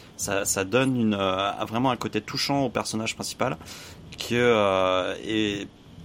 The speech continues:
et voilà, enfin il n'y avait pas besoin d'en faire plus et ça je trouve que c'est vraiment très bien géré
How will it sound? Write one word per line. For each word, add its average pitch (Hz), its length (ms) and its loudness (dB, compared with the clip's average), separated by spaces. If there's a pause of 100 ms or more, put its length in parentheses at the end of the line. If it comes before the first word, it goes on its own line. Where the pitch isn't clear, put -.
(120)
et 110 200 -2
voilà, 135 280 4
enfin 117 220 -4
il 107 60 2
n'y 104 80 2
avait 104 160 2
pas 123 100 0
besoin 120 220 0
d'en 127 100 2
faire 113 200 -2
plus - 420 -6 (260)
et 101 60 -6
ça 135 160 2
je - 80 -2
trouve - 180 -10
que - 80 -6
c'est - 140 -6
vraiment 113 320 -2
très - 180 -6
bien 120 160 2
géré 117 300 0